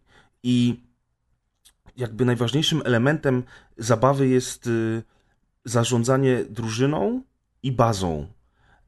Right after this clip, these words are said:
E, a zarządzanie to odbywa się w ten sposób, że naszą bazę rozbudowywujemy, e, ale żeby to robić, potrzebujemy surowców,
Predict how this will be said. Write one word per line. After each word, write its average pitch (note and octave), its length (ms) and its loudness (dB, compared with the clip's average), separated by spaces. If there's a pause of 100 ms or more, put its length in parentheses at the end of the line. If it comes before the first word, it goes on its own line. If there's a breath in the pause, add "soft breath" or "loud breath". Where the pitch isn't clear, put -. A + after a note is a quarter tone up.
E, G#2+ 220 -2 (100)
a A#2 100 2
zarządzanie A#2+ 540 0
to C3 140 -2
odbywa A2+ 300 -4
się A#2 120 -6
w - 60 -16
ten A#2+ 180 -2
sposób, G#2+ 500 -4
że G#2 380 0 (320 loud breath)
naszą A2+ 300 0
bazę A#2 220 0
rozbudowywujemy, G2+ 1080 -2 (460 soft breath)
e, G2+ 300 0 (140)
ale G#2+ 260 0
żeby G#2 240 -4
to A2 120 -4
robić, G#2+ 260 -2
potrzebujemy G#2 520 -2
surowców, G#2 760 -4